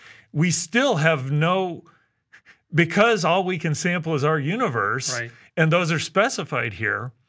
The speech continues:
Speaker 1: we don't have any experimental evidence that says, yes, they can actually be different. Now, I will make a slight caveat to that, in that there are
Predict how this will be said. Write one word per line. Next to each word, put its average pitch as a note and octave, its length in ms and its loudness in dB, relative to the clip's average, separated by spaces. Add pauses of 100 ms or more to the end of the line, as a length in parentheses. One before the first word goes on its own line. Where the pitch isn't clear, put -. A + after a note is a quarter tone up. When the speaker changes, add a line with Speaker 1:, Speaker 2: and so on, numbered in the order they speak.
(540)
Speaker 1:
we E3 180 2
don't G3 200 2
have F#3 180 2
any E3 160 -2
experimental D3 560 0
evidence E3+ 400 0
that D#3+ 80 -4
says, C#3+ 340 -2
yes, E3 260 0
they D#3+ 140 2
can C#3 140 -2
actually C#3+ 360 0
be B2 100 -4
different. - 480 -2 (240)
Now, C#3+ 160 4
I C#3 60 0
will F3 260 0
make D3+ 220 0
a A#2+ 200 0 (640)
slight A3+ 600 0
caveat C#3 600 0
to B2+ 80 -8
that, A2 260 0
in B2 80 -4
that B2+ 160 -4
there D3 160 2
are B2 300 0